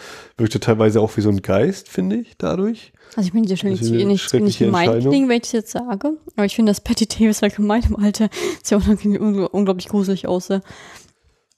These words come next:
Speaker 1: Ja.
Speaker 2: Auch wieder hier ein Klischeebild von den alten Dieben, die sozusagen im Alter sich extrem, äh, äh, geschminkt haben und versuchen, äh, haben, ja, versucht haben, attraktiv zu bleiben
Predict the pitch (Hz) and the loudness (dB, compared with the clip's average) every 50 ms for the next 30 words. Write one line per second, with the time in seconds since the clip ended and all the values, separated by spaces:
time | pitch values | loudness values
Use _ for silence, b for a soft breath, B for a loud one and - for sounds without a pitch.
0 | _ _ - - 214 240 226 208 202 226 254 247 233 226 226 220 196 - 226 208 | _ _ -10 -2 0 2 2 2 4 4 4 4 4 4 2 2 0 0 -2 -2
1 | 190 - - 220 233 233 240 240 220 - - 214 208 202 - - - 220 214 214 | 0 0 2 2 2 2 2 0 0 -2 -2 -2 -2 -2 -2 -2 -2 -2 0 0
2 | 202 190 202 220 247 262 269 262 233 214 208 214 214 - - 214 202 202 202 202 | 0 0 0 0 2 2 2 2 2 2 0 -2 -2 -4 -4 -2 0 0 2 2
3 | 208 214 208 202 - - 196 202 226 - - 233 220 214 208 - - 196 - - | 2 0 0 -2 -2 -2 -2 -2 -2 -2 -4 -4 -4 -4 -4 -4 -6 -8 -10 -10
4 | - - - 220 226 233 233 214 B B B B B B B B - 214 214 208 | -8 -4 -2 0 2 2 0 -2 B B B B B B B B 0 2 4 4
5 | 202 196 185 120 - 180 180 185 185 196 196 190 190 - 160 180 202 208 - - | 4 4 2 2 0 0 0 2 2 0 0 0 -2 -4 -6 -6 -6 -8 -4 0
6 | - 214 240 269 285 - - - 254 254 254 254 254 254 247 226 214 196 226 208 | 2 2 2 2 0 -2 -4 -4 0 2 2 4 2 2 2 0 0 0 0 0
7 | 214 220 220 220 208 - - - - 208 214 214 208 214 220 - - - - - | 0 0 0 -2 -2 -4 -4 -4 -4 -2 -2 -2 -2 -2 -4 -4 -6 -10 -12 -10
8 | - - - 214 214 208 196 202 202 - - - - 226 - - 220 - - - | -6 -4 -2 0 0 0 0 -2 -4 -8 -10 -6 -6 -4 -4 -4 -4 -4 -4 -4
9 | 214 - - 226 - - - - 196 190 - 202 190 196 226 269 311 | -6 -6 -8 -12 -14 -12 -10 -10 -10 -8 -4 0 2 2 2 2 0